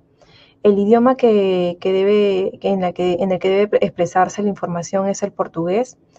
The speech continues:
y, em, la, el tamaño de letra debe de ser de una altura, eh, no menor de los dos milímetros. Por supuesto, la información no debe ser falsa, equívoca o engañosa, susceptible a crear una expectativa errónea respecto a la naturaleza del producto.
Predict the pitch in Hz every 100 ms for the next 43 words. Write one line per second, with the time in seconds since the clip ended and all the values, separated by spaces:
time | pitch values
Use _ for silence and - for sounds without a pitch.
0 | _ _ _ _ _ 240 247 254 240 202
1 | 185 185 185 180 180 180 180 - - _
2 | 196 185 180 175 175 185 180 185 214 240
3 | 180 190 196 - 190 185 185 190 190 -
4 | 190 190 190 185 180 190 196 190 185 185
5 | 180 202 208 214 202 185 185 180 - 185
6 | 180 175 175 190 185 190 185 185 - -
7 | - - _ _ _ _ _ _ _ _
8 | _ _ _ _ _ _ _ _ _ _
9 | _ _ - _ - - _ _ _ _
10 | 202 190 180 226 262 262 240 190 180 -
11 | 208 208 202 196 190 202 196 - 202 196
12 | 190 - 196 190 - 196 190 196 190 185
13 | 180 175 196 185 196 - 185 - 170 _
14 | 208 208 208 220 196 - 185 196 190 -
15 | 175 175 185 180 - 185 185 185 175 175
16 | - 175 180 175 - 170 170 - 185 -
17 | 190 208 196 -